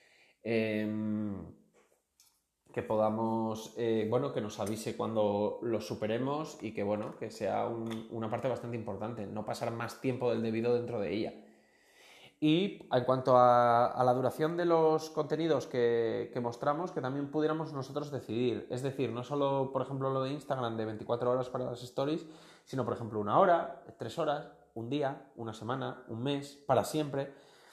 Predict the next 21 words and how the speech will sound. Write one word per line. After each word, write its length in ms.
Esto 200
nos 100
permitiría, 500
pues, 140
por 100
ejemplo, 320
evitar 380
que 520
un 200
pasado 480
de, 420
por 80
ejemplo, 420
un 220
tuit 280
de 280
dos 180
mil 200
diez, 240
pues, 220
nos 640